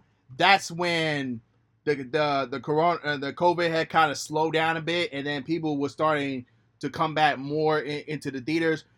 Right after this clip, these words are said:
because, um, <clears throat> nobody at the theater was at the theaters at the time in tw-, in twenty twenty. And there, there was some people that went back in twenty twenty-one, and because, and then some had stayed home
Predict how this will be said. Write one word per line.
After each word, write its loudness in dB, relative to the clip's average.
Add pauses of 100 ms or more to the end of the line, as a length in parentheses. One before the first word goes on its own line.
(140)
because, 0
um, 0 (260)
<clears throat> 0 (1000)
nobody 8
at 2
the -4
theater 0
was 0
at 2
the -6
theaters -2
at -4
the -20
time 0 (600)
in -6
tw-, -6
in -6
twenty -4
twenty. -8 (340)
And -2
there, 2
there 2
was 0
some 2
people -4
that -2
went -2
back -2 (280)
in -6
twenty -6
twenty-one, -4
and -8
because, -6 (140)
and -6
then -2
some -2
had 0
stayed -6
home -2